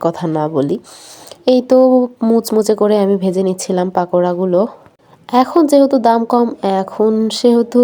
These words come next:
একটু এসব ভাজা পোড়া বানিয়ে খাওয়া যেতেই পারে, কি বলেন, তাই না? মজা করলাম। সত্যি বলতে, দামের সাথে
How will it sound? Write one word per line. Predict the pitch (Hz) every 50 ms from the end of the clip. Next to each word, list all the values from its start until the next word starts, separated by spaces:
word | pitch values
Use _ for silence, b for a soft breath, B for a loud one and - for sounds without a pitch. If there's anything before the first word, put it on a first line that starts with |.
| 240 220
একটু | 202 208 - - 220 208 202
এসব | 202 - - 202 202 208 B B B B B B B - 202 190
ভাজা | 202 196 180 190 196
পোড়া | 196 190 196 196 190
বানিয়ে | 190 185 185 185 185 190 190
খাওয়া | - 185 175 175 180 170
যেতেই | - 156 156 - 175 180 175 180
পারে, | 160 151 - 147 -
কি | - 208 196 190
বলেন, | 175 156 156 160 165 170
তাই | 175 180 196 220
না? | 247 240 247 B B B B B B B B B -
মজা | 262 220 226 208 - 196 190 -
করলাম। | 127 127 120 127 151 160 170 185 _ _ _ _ - -
সত্যি | - 196 196 - 240 226
বলতে, | 254 254 247 254 202 190 202 233 233 - 170 170 -
দামের | 180 160 156 175 180 180 -
সাথে | 185 180 -